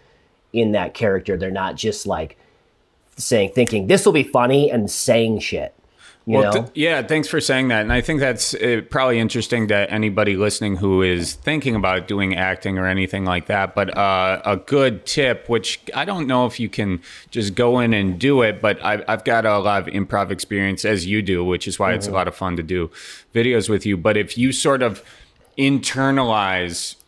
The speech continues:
Speaker 2: you know, your character and, and you sort of just become that character and you, you get into that. And then all of a sudden, all your actions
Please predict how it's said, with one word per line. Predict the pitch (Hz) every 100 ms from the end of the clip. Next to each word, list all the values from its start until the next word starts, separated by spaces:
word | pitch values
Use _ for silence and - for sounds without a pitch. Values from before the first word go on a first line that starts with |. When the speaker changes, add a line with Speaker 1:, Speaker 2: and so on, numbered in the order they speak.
| -
Speaker 2:
you | 107 98
know, | 92
your | 90 92 101
character | 95 - 104 104 95 104 92
and, | 90 98
and | 98 98
you | 90
sort | - 104 101
of | 87 -
just | - 107 -
become | 104 - 95 92 104
that | 113 113
character | - 123 123 123 127 123
and | 107 104
you, | 95 87 92
you | 87 90 80 -
get | 101 95
into | 92 -
that. | 113 113 113
And |
then | 117 120
all | 117
of | 110
a | 104
sudden, | - 107 101
all | 85 101
your | 101 98
actions | 92 92 92 - 95 85 78